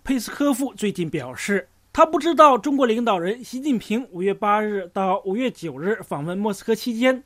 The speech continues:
双方是否能够签订名叫阿尔泰的西线天然气管道协议。他说，毫无疑问会为习近平的访问做全面的准备，一些协议到时将会签署，但具体涉及到哪些协议，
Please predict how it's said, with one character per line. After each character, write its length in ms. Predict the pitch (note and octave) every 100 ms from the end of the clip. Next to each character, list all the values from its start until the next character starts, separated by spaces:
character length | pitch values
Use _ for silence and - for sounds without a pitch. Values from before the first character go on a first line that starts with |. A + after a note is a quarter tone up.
| _ _ _
双 220 | D4+ C#4+
方 160 | D4
是 160 | B3+ C#4
否 120 | A#3+
能 140 | A3 B3
够 140 | B3+
签 340 | G3 B3+ B3+
订 180 | B3+ A3+
名 200 | F#3 G#3
叫 160 | A#3 A3
阿 160 | A#3+
尔 120 | A#3+ E3
泰 320 | - A3+ F#3+
的 180 | E3+ F3
西 300 | - - C4
线 260 | A#3 A3+ F#3
天 180 | - G#3+
然 100 | A3
气 140 | F#3+
管 180 | E3+ C#3
道 160 | D3+ C#3+
协 240 | - B2+
议。 260 | D3+ E3 - _ _ _ -
他 140 | D3
说， 260 | F#3 G#3 - _ _ _
毫 220 | _ C#4 E4+
无 80 |
疑 140 | D#4+ D#4+
问 280 | E4 C4+ G3+
会 100 | A#3+
为 120 | B3
习 160 | A3 -
近 160 | C4 B3
平 180 | A3 A3+
的 100 | G3
访 380 | - C#3+ B2+
问 180 | F3+ G#3+ - -
做 220 | G#3 G3+ -
全 180 | - F3+
面 220 | G#3+ D#3+
的 80 | C#3
准 320 | - A#2 A#2+
备， 260 | G3 F3 - _ _ -
一 80 | A#3+
些 160 | C#4+
协 200 | C4+ -
议 300 | A3+ C4+ A#3 -
到 200 | G#3 F3+
时 200 | F#3+ G#3+
将 160 | F#3+ D#3
会 100 | E3+
签 300 | - C4 C4
署， 240 | - C#3 _ _ _ _
但 180 | C#4+ C#4+
具 200 | E4 D#4+
体 160 | A3 G3+
涉 240 | - C#4+
及 180 | A#3+ C#4+
到 240 | C4 F#3+
哪 220 | F#3+ C#3+
些 200 | - C4
协 320 | C4 - F3 G3
议， 240 | G#3+